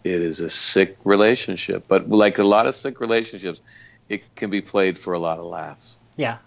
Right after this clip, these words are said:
Speaker 2: No, totally.
Speaker 1: Yeah.
Speaker 2: Um, and I mean,
Speaker 1: Yeah.
Speaker 2: I even liked seeing you both together again in the last season of Angel. Like, I loved that dynamic of her as, like, the pretty terrible secretary, and you,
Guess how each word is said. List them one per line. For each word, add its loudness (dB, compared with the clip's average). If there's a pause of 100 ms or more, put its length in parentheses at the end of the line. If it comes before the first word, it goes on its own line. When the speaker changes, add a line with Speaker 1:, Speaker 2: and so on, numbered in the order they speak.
(140)
Speaker 2:
No, 2
totally. -8
Speaker 1:
Yeah. -2
Speaker 2:
Um, -8 (340)
and 0
I 2
mean, 0
Speaker 1:
Yeah. 0
Speaker 2:
I 0
even -4
liked 0
seeing -6
you -4
both -8
together -8
again -8 (260)
in -8
the -4
last -2
season -10
of -12
Angel. -12
Like, -14 (680)
I -2
loved -6 (100)
that 0
dynamic -2
of -14
her -2
as, -8
like, -4 (200)
the -6 (200)
pretty -4
terrible 0
secretary, -2
and -8
you, -10